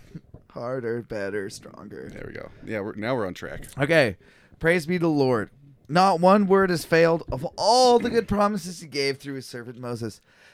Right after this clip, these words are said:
Speaker 1: May the Lord our God be with us as he came in our fathers' buttholes. May he never leave us nor forsake us. May he turn our hearts to him and our dicks into his butt. It's crazy that they wrote this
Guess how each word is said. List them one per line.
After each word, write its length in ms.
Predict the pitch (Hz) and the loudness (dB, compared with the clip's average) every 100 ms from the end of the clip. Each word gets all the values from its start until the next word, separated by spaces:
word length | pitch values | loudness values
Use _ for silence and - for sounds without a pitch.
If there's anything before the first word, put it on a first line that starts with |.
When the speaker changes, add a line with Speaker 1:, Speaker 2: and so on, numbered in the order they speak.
| - | 0
Speaker 1:
May 200 | 208 247 | 6 6
the 120 | 233 | 8
Lord 320 | 220 226 240 240 | 10 10 10 8
our 160 | 233 | 4
God 400 | 208 190 196 185 | 6 6 6 4
be 180 | 165 175 | 0 -2
with 140 | 180 160 | -2 -2
us 280 | 139 139 - | -2 -2 -2
as 360 | 175 208 214 180 | 2 4 2 -4
he 240 | 180 185 | -6 -6
came 360 | 165 156 160 165 | -6 -6 -4 -4
in 80 | 151 | -4
our 120 | 151 | -4
fathers' 440 | - 127 139 135 | 0 0 0 -4
buttholes. 580 | 160 165 135 104 71 - _ _ _ _ _ - | -6 -4 -4 -6 -12 -20 _ _ _ _ _ 0
May 240 | 196 214 | 2 4
he 140 | 202 208 | 2 2
never 320 | 220 220 233 | 2 2 2
leave 280 | 226 220 220 | 0 2 4
us 260 | 214 - - | 2 0 -8
nor 400 | 139 151 165 175 | -2 4 6 6
forsake 560 | - 175 - 135 139 127 | 2 -6 -4 -4 -4 -6
us. 380 | 85 - - _ _ - | -12 -14 -20 _ _ 0
May 160 | 202 | 2
he 180 | 202 220 | 2 0
turn 560 | - 196 233 254 262 262 - | -2 0 2 2 -2 -2 2
our 220 | 196 190 | 4 4
hearts 600 | 190 170 196 - - - | 2 2 2 -2 -16 -12
to 160 | - 170 | -4 -2
him 400 | 151 147 151 156 - | 0 -2 -4 -8 -6
and 280 | 156 170 160 | -4 0 2
our 140 | 160 | 2
dicks 540 | 156 151 156 - - - - | 2 2 2 2 -12 -14 -10
into 360 | 139 131 143 | -8 -4 -4
his 240 | 131 127 123 | -4 -6 -10
butt. 340 | 175 170 - _ - - | -12 -12 -16 _ -20 -10
It's 140 | - - | -8 -4
crazy 380 | 226 254 233 | -4 -4 -4
that 100 | 185 | -4
they 140 | 139 151 | -2 -2
wrote 260 | 131 135 | -2 -6
this 300 | - 95 - | -8 -12 -14